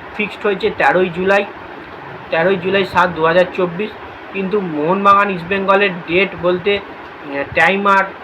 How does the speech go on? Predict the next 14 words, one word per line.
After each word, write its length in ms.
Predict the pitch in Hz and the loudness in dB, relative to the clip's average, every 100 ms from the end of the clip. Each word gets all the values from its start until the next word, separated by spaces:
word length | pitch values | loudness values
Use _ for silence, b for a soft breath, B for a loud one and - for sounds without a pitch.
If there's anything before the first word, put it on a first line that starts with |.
| - - - - - - - - 151 | -16 -16 -16 -16 -16 -16 -16 -14 -2
ভেন্যু 240 | 165 185 190 202 | 0 2 0 -4
ঠিক 120 | 185 175 | 0 2
হয়নি, 240 | 180 190 - - - - 131 | 2 -2 -8 -16 -16 -10 -6
আর 100 | 127 127 | -6 -2
ডেটটা 260 | 175 - 190 | -2 0 -2
কিন্তু 160 | 190 185 - | -2 -6 -8
ঠিক 120 | 170 | -2
হয়ে 120 | 185 185 | 2 2
গেছে। 160 | 180 202 - - - | 0 -4 -12 -16 -8
তোমরা 200 | 175 185 185 | 0 2 2
কিন্তু 160 | 190 196 143 | 2 4 6
আবারও 280 | 156 185 196 190 - - | 6 6 4 0 -8 -8
সিএফএল 400 | 175 170 190 | -2 -2 0
এ 20 | 196 | -4